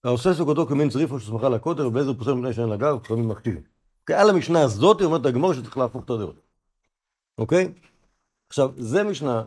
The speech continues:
שהיא גם משנה קצרה, בהלכה מסוימת, שהסברות בה לא ברורות,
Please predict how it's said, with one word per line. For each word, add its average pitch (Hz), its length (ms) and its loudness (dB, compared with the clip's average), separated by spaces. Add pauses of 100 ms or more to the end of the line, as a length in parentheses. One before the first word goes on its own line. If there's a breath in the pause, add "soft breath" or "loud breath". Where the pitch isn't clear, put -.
שהיא 139 220 -2
גם 160 140 -4
משנה 139 240 -4
קצרה, 104 360 -2
בהלכה 127 300 -2
מסוימת, 123 560 -4
שהסברות 127 1080 -4
בה 147 80 0
לא 147 80 2
ברורות, 127 440 -2